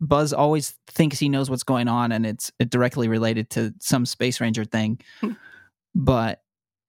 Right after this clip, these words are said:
Speaker 1: he's wrong, and, <laughs>
Speaker 2: <laughs>
Speaker 1: and in this part, he has no explanation for what this
Speaker 2: <laughs>
Speaker 1: is.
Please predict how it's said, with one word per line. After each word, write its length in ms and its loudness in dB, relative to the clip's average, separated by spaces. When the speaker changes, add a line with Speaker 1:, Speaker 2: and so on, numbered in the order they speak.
Speaker 1:
he's 420 -2
wrong, 600 0
and, 540 0
<laughs> 240 0
Speaker 2:
<laughs> 300 -2
Speaker 1:
and 140 2
in 120 0
this 160 0
part, 320 0
he 140 2
has 180 0
no 500 2
explanation 640 0
for 200 4
what 180 2
this 220 2
Speaker 2:
<laughs> 0 -
Speaker 1:
is. 340 -2